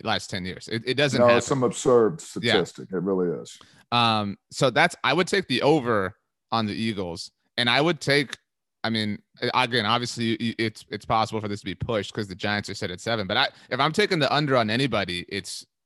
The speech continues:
Speaker 1: it's New York, 'cause I don't, I don't think they'll hit seven wins. I mean, um, it will be interesting to see who they walk away with. The, the draft is so fun in that Dallas is ten, New York is eleven, and Philly's twelve.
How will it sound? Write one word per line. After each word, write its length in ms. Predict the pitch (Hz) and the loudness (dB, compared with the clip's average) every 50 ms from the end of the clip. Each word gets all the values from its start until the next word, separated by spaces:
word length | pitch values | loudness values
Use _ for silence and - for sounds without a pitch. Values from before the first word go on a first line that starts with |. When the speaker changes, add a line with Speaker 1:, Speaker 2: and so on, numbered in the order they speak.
| _ | _
Speaker 1:
it's 200 | - 107 - - | -10 -10 -8 -4
New 100 | 117 117 | -2 0
York, 360 | 110 98 101 110 107 85 - - _ - | 0 0 0 0 -2 -4 -6 -10 _ -10
'cause 140 | - 117 123 | -4 0 2
I 100 | 143 190 | 4 4
don't, 120 | 202 - - | 2 2 2
I 80 | 135 | 2
don't 180 | 170 208 185 139 | 2 2 2 2
think 200 | - 165 165 - | 0 -2 -2 0
they'll 120 | 135 117 | 0 0
hit 160 | 107 117 101 - | 0 0 -4 -4
seven 320 | - 113 104 95 104 101 | -4 -4 -2 -2 -2 -4
wins. 300 | 98 98 95 95 95 - | -4 -4 -6 -6 -6 -6
I 60 | 110 | -4
mean, 260 | 110 110 110 110 107 101 _ _ _ _ _ _ | -4 -4 -4 -4 -6 -8 _ _ _ _ _ _
um, 380 | - - 95 98 92 90 90 - - | -4 -2 0 0 0 -2 -4 -4 -2
it 60 | 127 | 0
will 120 | 135 135 | 0 0
be 160 | 120 120 120 | 0 0 0
interesting 340 | 123 117 - 123 - 131 120 | 0 -2 -4 -4 -4 -4 -4
to 60 | 113 | -4
see 240 | 104 - - 113 110 | -4 -4 -4 -4 -2
who 120 | 113 113 110 | -2 -2 -2
they 120 | 104 101 | -2 -2
walk 260 | 98 104 107 107 - | 0 2 2 0 0
away 280 | 107 98 92 98 104 110 | -2 -4 -2 -2 0 0
with. 220 | 113 127 127 117 - | 0 0 0 0 -2
The, 120 | 135 147 | -4 -2
the 140 | - 131 143 | -2 -2 -2
draft 380 | 131 120 147 165 190 180 - 131 | 0 2 4 4 4 2 0 -4
is 80 | 110 | -4
so 180 | - 131 123 123 | 0 0 0 0
fun 300 | - - 117 113 113 117 | 0 -2 -2 0 0 0
in 120 | 113 107 101 | -2 -2 -2
that 260 | 101 95 95 - _ | -4 -4 -4 -6 _
Dallas 340 | - 101 104 104 107 98 - | -2 0 0 0 0 -2 -6
is 100 | 98 - | -12 -14
ten, 380 | - - 110 104 104 104 104 | -10 -8 -6 -4 -4 -4 -2
New 60 | 101 104 | -2 -2
York 280 | 101 104 101 101 98 | 0 0 0 -2 -2
is 120 | 107 98 95 | -6 -8 -8
eleven, 400 | 95 92 92 92 95 101 101 95 | -8 -6 -4 -4 -4 -4 -6 -6
and 100 | 90 87 | -6 -6
Philly's 260 | - 104 98 95 92 | -6 -4 -4 -6 -8
twelve. 440 | - - 101 98 101 107 113 120 | -8 -8 -4 -2 -2 -2 -2 -4